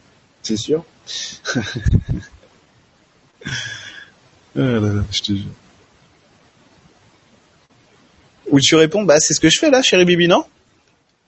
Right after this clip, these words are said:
Non ? Tu aurais, par exemple, j'ai sélectionné ta, ta question là, non ?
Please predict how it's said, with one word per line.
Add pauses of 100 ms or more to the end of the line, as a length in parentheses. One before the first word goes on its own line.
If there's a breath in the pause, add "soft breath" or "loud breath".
Non ? (300)
Tu
aurais,
par
exemple,
j'ai
sélectionné
ta,
ta
question
là,
non ?